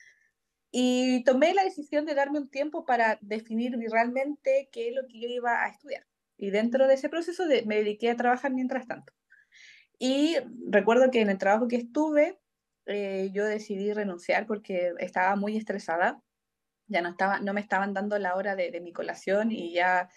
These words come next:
pasaba de largo, entonces era muy desgastante para mí. Así que decidí, eh, renunciar y ahí me quedé sin trabajo y me costó mucho encontrar trabajo. Muchísimo, porque por el sábado en realidad.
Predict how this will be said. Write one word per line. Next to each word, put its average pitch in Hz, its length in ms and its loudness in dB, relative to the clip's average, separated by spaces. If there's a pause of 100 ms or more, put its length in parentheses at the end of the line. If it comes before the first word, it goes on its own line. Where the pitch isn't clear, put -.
(100)
pasaba 202 320 2
de 190 100 6
largo, 196 240 0
entonces 220 220 -10
era 214 160 -6
muy 226 180 -4
desgastante 196 440 -6
para - 180 -8
mí. - 60 -16 (520)
Así - 140 -10
que 311 100 4
decidí, 262 640 2
eh, 196 300 0
renunciar 196 580 2
y 247 80 2
ahí 220 140 4
me 233 120 2
quedé 220 200 -2
sin 233 180 -2
trabajo 202 320 -2
y 247 40 0
me 214 120 -2
costó 185 300 -8
mucho 190 360 -6
encontrar 170 360 -6
trabajo. - 440 -8 (460)
Muchísimo, 202 720 0
porque 170 640 -2 (120)
por 175 160 6
el 151 100 2
sábado - 380 2
en 156 100 -8
realidad. - 300 -12